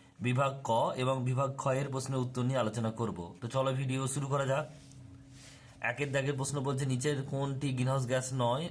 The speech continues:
অপশন নাম্বার ডি, ও টু, অক্সিজেন। একের দাগে দুই, নিচের কোনটি চাপের এসআই একক? অপশন নাম্বার বি, নিউটন মিটার per, নিউটন per meter square বা নিউটন meter to the power minus two। তিনেরটা বলছে, একটি গ্যাসের আণবিক ওজন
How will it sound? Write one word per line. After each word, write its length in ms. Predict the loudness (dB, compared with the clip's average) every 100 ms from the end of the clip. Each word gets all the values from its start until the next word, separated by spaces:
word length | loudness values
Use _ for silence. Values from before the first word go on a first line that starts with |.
| -2
অপশন 300 | -2 0 0
নাম্বার 380 | 2 2 2
ডি, 300 | 2 0 0 0
ও 120 | 0
টু, 340 | 0 -2 -2 0
অক্সিজেন। 520 | -2 0 0 0 -2 -6 -12 -16 -16 -10 -4
একের 300 | -2 0 0
দাগে 220 | 0 0
দুই, 280 | 0 0 2
নিচের 260 | 2 0
কোনটি 320 | 0 -2 -2
চাপের 340 | 0 0 2 0
এসআই 260 | 2 2
একক? 400 | 2 2 2 2
অপশন 280 | 0 0 0
নাম্বার 340 | 0 2 2 2
বি, 220 | 0 2
নিউটন 320 | 2 2 2
মিটার 220 | 2 0 2
per, 180 | 2 2 -2 -12 -20 -20 -12 -2
নিউটন 440 | 0 2 2 2
per 140 | 2 2
meter 200 | 2 2 0
square 240 | 0 0 2
বা 200 | 2 2
নিউটন 460 | 2 0 2 2
meter 320 | 2 2 2 0 -4 -16 -16 -18 -16 -4
to 100 | 0
the 60 | 2
power 300 | 4 4 2 -2 -4 2
minus 300 | 4 2 0 -2
two। 220 | -2 -2 -6 -16 -20 -20 -20 -20 -20 -20 -20 -10
তিনেরটা 280 | -6 -2 0
বলছে, 200 | 0 -2
একটি 180 | -2 0
গ্যাসের 380 | 2 2 2
আণবিক 360 | 2 2 2 0
ওজন 420 | 0 0 0 0